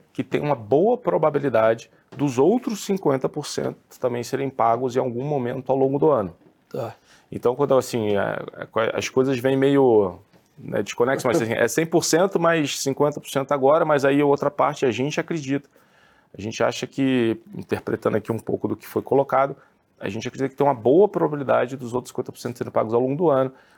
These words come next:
Speaker 1: O dinheirinho da Petro ainda excluindo essa questão do extraordinário, ele ainda, ele tá em quatorze por cento, se você admitir um Brent de oitenta e três dólares, que é o preço médio do ano até agora.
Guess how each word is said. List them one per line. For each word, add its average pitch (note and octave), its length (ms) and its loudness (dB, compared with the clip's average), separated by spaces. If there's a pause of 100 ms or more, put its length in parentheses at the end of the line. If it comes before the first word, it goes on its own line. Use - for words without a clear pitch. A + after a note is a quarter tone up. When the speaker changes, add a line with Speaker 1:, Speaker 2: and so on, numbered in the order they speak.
(100)
Speaker 1:
O A2+ 80 0
dinheirinho B2+ 400 2
da A#2+ 140 0
Petro A2 580 0 (840)
ainda B2 360 0
excluindo A2+ 600 0
essa G2 160 -4
questão G#2 300 -10
do G#2 60 -10
extraordinário, G2 680 -4
ele A#2+ 140 -4
ainda, A2+ 180 -2 (140)
ele G#2+ 180 -8
tá A#2 160 -4
em A#2+ 60 -8
quatorze A#2+ 400 -4
por - 160 -18
cento, A#2+ 380 -4
se - 60 -16
você A2+ 200 -2
admitir G#2+ 480 -4
um G#2+ 100 -6
Brent G2 400 -4
de - 120 -8
oitenta G#2 300 -6
e G#2 40 -10
três G#2 260 -10
dólares, G2+ 360 0
que - 80 -10
é - 20 -4
o G2 40 -10
preço G#2+ 300 -8
médio G#2 260 -4
do G#2 160 -2
ano G#2 140 -2
até A2 160 -4
agora. A#2 420 2